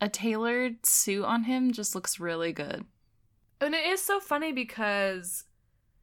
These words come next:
Speaker 2: season one, I was like, "Are they, do, like, are they trying to make me think he's attractive? 'Cause I will never be attracted to him."
Speaker 1: <laughs>
Speaker 2: But then actually when he started having a meltdown
Speaker 1: Mm-hmm.
Speaker 2: season one, that's when I was like, "Oh,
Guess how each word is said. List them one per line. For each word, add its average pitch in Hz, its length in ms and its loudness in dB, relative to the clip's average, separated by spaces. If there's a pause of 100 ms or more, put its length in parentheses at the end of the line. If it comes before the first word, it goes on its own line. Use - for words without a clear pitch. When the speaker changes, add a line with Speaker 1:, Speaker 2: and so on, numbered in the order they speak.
Speaker 2:
season 285 500 -2
one, 185 460 0
I 208 120 2
was 214 200 -2
like, 196 360 0 (200)
"Are 226 100 -2
they, 277 160 0 (300)
do, 240 220 -8 (220)
like, 220 220 -2
are 220 80 0
they 233 100 -2
trying 269 320 -4
to 285 140 -8 (340)
make 202 280 -4
me 269 100 -8
think 277 220 -12
he's 277 160 -10
attractive? 277 400 -4
'Cause 220 140 -4
I 196 120 0
will 196 140 -4
never 170 240 -6
be - 80 -6
attracted - 420 -10
to - 60 -18
him." - 280 -16
Speaker 1:
<laughs> 359 480 4
Speaker 2:
But 226 140 0
then 294 340 4
actually 226 380 2
when 208 200 -2
he 247 100 0
started 254 340 -2
having 190 260 2
a 165 60 -8
meltdown 285 800 -2
Speaker 1:
Mm-hmm. 196 280 2
Speaker 2:
season 285 300 0
one, 285 220 2
that's 196 200 2
when 208 80 -2
I 190 100 0
was 185 180 -4
like, - 320 -4 (180)
"Oh, 233 640 8